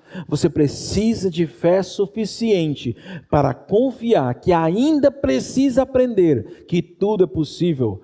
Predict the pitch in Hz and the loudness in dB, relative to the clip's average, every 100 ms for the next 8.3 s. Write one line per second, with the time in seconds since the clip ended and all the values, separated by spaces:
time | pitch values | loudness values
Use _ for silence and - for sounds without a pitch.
0 | _ - 113 - 120 104 104 92 _ _ | _ -4 -2 -2 -4 -2 -4 -6 _ _
1 | _ _ _ _ _ _ 143 143 139 175 | _ _ _ _ _ _ -6 -4 -4 -2
2 | 175 151 143 147 151 143 151 - 143 - | 0 0 0 -2 -2 -2 -2 -2 -4 -2
3 | 139 131 - - _ _ _ 135 131 - | -2 -2 -6 -20 _ _ _ 0 0 0
4 | 131 127 123 123 127 135 127 - 156 - | 2 2 2 0 -2 -2 -2 0 -2 -2
5 | - - 165 156 - _ 127 139 139 135 | -14 -4 -2 -2 -6 _ -4 -2 0 0
6 | 135 131 - 127 123 143 151 147 156 151 | 0 -2 -4 -4 -2 0 -2 -4 -2 -2
7 | 139 _ _ _ - 131 117 - - 143 | -4 _ _ _ -4 -2 -2 -6 -2 0
8 | 147 139 | 0 -4